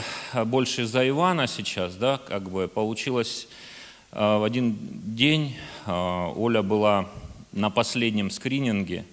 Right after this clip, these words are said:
ну вот там перед родами, когда там положено. И она мне звонит, а, и говорит: "Ну, тебе надо приехать, тут что-то хотят нам рассказать, объяснить". А, я приехал,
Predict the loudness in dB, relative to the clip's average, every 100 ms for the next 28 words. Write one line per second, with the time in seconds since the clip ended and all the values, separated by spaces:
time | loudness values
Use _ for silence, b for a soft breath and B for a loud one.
0 | -20 -20 -8 -4 -4 -6 -8 -4 -2 0
1 | 0 0 0 -2 -4 -6 -4 -4 -4 -8
2 | -4 -2 -2 -4 -8 -10 -14 -18 B B
3 | B B B B B B B _ -4 0
4 | 2 2 2 2 0 -2 0 0 0 -4
5 | -6 -16 B B -4 0 0 -2 -2 0
6 | 0 0 -2 -10 B B B B B B
7 | B B -6 -2 2 2 4 2 0 0
8 | 0 -2 -4 -8 -6 -10 -10 -10 -6 -6
9 | -6 -2 -2 -2 -2 -2 -6 B B B
10 | B B B -20 -6 -4 -4 -4 -4 -2
11 | -2 -2 -4 -2 -6 -4 -2 -2 -4 -12
12 | -16 -18 -18 -20 -20 -20 -20 -16 -8 -4
13 | -2 2 2 2 -2 0 0 2 0